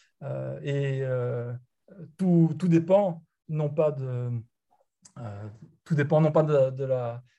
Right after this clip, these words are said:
de la chose en elle-même, mais de notre, de notre rapport à cette chose. Et,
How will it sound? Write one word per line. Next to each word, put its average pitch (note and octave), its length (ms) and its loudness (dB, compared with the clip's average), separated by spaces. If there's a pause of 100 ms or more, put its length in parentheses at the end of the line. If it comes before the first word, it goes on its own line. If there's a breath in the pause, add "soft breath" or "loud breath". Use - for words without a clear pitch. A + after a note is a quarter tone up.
(100)
de D3+ 60 -6
la C#3 100 2
chose D3+ 180 -2
en D3 80 -2
elle-même, F3 300 4
mais D#3 80 2
de C#3+ 140 -2
notre, C#3 420 -6
de C#3+ 80 -4
notre C#3 220 -4
rapport C#3 440 2
à B2+ 40 -4
cette B2+ 120 -10
chose. C3 360 -10
Et, B2+ 160 -10